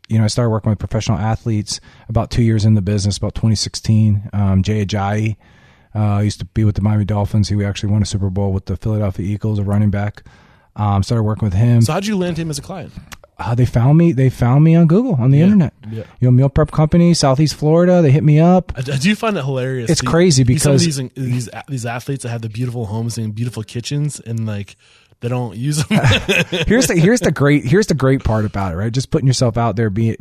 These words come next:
Speaker 1: being proactive as far as marketing, right? So I got the website, all that stuff, like you said, like, making myself more fluid and, and reachable and expo-, you know, so people can reach me.
Speaker 2: Yeah.
Speaker 1: So, uh, the gentleman that reached out to me, Max Lebsetter,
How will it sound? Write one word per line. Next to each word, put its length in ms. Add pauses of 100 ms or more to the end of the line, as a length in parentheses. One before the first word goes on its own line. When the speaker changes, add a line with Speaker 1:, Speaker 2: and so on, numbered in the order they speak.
(140)
Speaker 1:
being 240
proactive 720
as 120
far 260
as 120
marketing, 460
right? 260
So 140
I 160
got 160
the 80
website, 540
all 100
that 160
stuff, 240
like 160
you 40
said, 280
like, 180 (300)
making 260
myself 420
more 200
fluid 500
and, 160
and 220
reachable 460
and 120
expo-, 340
you 120
know, 260
so 160
people 180
can 120
reach 240
me. 120 (120)
Speaker 2:
Yeah. 160 (260)
Speaker 1:
So, 640 (100)
uh, 140
the 100
gentleman 400
that 120
reached 220
out 220
to 60
me, 260
Max 380
Lebsetter, 480